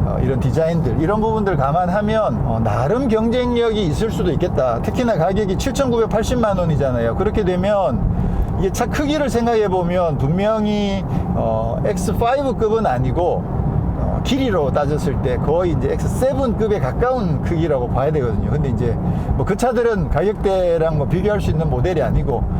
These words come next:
그렇게 되면 이제 포드 익스페디션 같은 차들도 뭐 비교를 해보게 되는데, 근데 아무래도 이제 익스페디션, 익스페디션도 저는 개인적으로 굉장히 마음에 들었거든요. 그, 그 정도 여유 있는 공간을 갖고 있으면서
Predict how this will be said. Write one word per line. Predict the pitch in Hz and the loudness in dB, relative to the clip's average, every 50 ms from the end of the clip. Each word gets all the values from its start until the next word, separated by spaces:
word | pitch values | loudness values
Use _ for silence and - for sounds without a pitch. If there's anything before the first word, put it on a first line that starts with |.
| - - - - | -2 -2 -2 0
그렇게 | - 208 226 - 233 | 0 0 0 0 0
되면 | 208 220 220 214 220 226 226 214 175 | 0 0 0 0 0 0 0 0 0
이제 | 156 120 139 131 123 | 0 0 0 0 -2
포드 | 120 - 214 202 185 | 0 0 0 0 0
익스페디션 | 151 135 - - - 202 220 233 254 214 240 247 214 190 | -2 -2 -4 -2 -2 0 0 0 0 0 0 0 0 0
같은 | 160 151 143 - 160 143 | 0 -2 -2 -2 -2 0
차들도 | - - 190 180 180 180 175 151 147 - 190 196 208 214 214 208 202 - - - - - - - - - - | 0 0 0 0 0 0 0 0 2 2 2 2 2 0 0 -2 -2 -2 -2 -2 -2 -2 -2 -2 -2 0 0
뭐 | - 123 123 | 0 0 0
비교를 | 101 165 185 220 214 170 | 0 0 0 0 0 0
해보게 | 214 220 233 262 254 233 | 0 0 0 0 0 0
되는데, | 175 160 147 143 143 143 190 190 175 143 107 92 - - - - - - - - - - | 0 0 0 0 0 0 0 2 2 0 0 -2 -2 -2 -2 -2 -2 -2 -2 -4 -2 -2
근데 | - 156 147 | 0 0 0
아무래도 | 139 185 226 262 254 269 247 240 247 | 0 0 0 0 -2 -2 -2 -2 -2
이제 | 196 156 165 160 | 0 0 0 0
익스페디션, | 139 127 - - - 185 190 202 214 - 220 202 196 190 - - - - - - - - - - - - - - - - | 0 -2 -2 -2 -2 0 0 0 0 0 0 0 0 0 0 0 0 0 0 -2 -2 0 0 0 0 -2 -2 -2 0 0
익스페디션도 | 143 139 - - - 233 240 220 262 233 262 226 185 165 | 0 0 0 0 0 0 0 0 0 0 0 0 0 0
저는 | 156 214 226 226 | 0 0 0 0
개인적으로 | 170 131 147 170 180 175 170 135 | 0 0 0 0 0 0 0 0
굉장히 | 117 135 143 151 131 | 0 0 0 0 0
마음에 | 117 120 147 165 139 | 0 -2 0 -2 0
들었거든요. | 107 135 - - - 131 107 104 101 101 101 101 - | 0 0 0 0 -2 -2 -2 -2 -2 -2 -2 -2 0
그, | 160 175 175 147 - - - - - - - | 0 0 0 -2 -2 -4 -4 -4 -4 -4 -2
그 | - 160 160 | 0 0 2
정도 | 147 220 233 240 240 269 262 226 | 2 2 2 2 2 2 2 2
여유 | 180 165 170 185 | 2 2 2 2
있는 | 214 214 240 254 220 | 2 2 0 0 0
공간을 | 165 170 170 180 233 254 247 226 156 | 0 0 0 2 0 2 0 0 0
갖고 | 143 185 220 - - 196 | 0 -2 0 0 0 0
있으면서 | 160 139 - - 233 254 254 247 240 220 170 226 220 220 214 214 | 0 -2 -2 -2 0 0 0 0 0 0 0 2 2 2 0 0